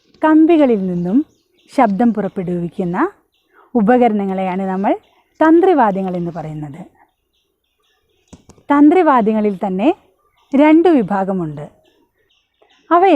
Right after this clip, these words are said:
ഏതാണെന്ന് നോക്കാം, അല്ലേ? സംഗീതവാദ്യങ്ങളും ശ്രുതിവാദ്യങ്ങളും.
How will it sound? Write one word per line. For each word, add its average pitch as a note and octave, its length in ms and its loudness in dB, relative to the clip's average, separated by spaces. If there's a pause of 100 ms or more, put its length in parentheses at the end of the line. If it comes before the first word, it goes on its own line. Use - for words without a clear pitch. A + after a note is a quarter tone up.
ഏതാണെന്ന് G#3 460 0
നോക്കാം, E3 300 -10 (160)
അല്ലേ? A3 220 0 (1500)
സംഗീതവാദ്യങ്ങളും A3 1080 0 (680)
ശ്രുതിവാദ്യങ്ങളും. F#3 840 -2